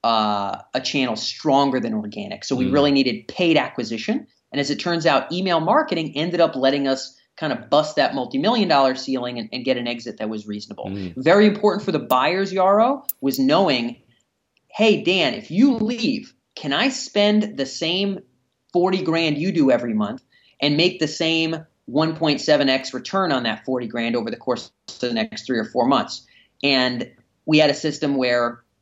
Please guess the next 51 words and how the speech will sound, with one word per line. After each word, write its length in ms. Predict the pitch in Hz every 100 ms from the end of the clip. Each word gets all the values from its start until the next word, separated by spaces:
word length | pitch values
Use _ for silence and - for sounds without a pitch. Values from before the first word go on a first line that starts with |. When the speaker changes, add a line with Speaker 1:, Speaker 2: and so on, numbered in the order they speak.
| _
Speaker 1:
they 180 | 143 139
understood 400 | 131 120 - 123
that 120 | 117
they, 280 | 113 117 110
they 120 | 113
could 200 | 107 233
do 100 | -
that. 240 | - - -
And 80 | -
that's 200 | 117 -
one 120 | 131
of 60 | 123
the 40 |
reasons 320 | 117 113 113 110
they 60 |
were 160 | 110 107
able 160 | 107
to, 240 | 107 104 104
to 180 | - 110
put 240 | 104 - 92
down 180 | 110
Speaker 2:
Mm-hmm. 100 | 104
Speaker 1:
such 120 | 87 107
a 40 |
hefty 380 | 95 107 107 107
down 240 | 104 101
payment. 380 | 104 165 - -
Speaker 2:
Nice. 240 | 101 104
Do 80 | - - - -
you 60 |
mind 140 | 117 117
sharing, 560 | 131 120 120 117 107
uh, 220 | 65 71 57
if, 320 | 62 107 -
if 160 | 104 -
you 100 | 98
have, 300 | 107 110 92
uh, 300 | 90 90 90
where, 600 | - 82 98 101 95 90
where 220 | 95 101
do 80 | 104
you 80 | 95
source 400 | - 90 120 -
these 240 | 98 -
Speaker 1:
Go 80 | -
Speaker 2:
sorts 100 | 139
Speaker 1:
for 120 | -
Speaker 2:
of 100 | 82
Speaker 1:
it. 40 |
Speaker 2:
email, 500 | 95 110 95 87 82 -
um, 520 | 85 80 80 82 85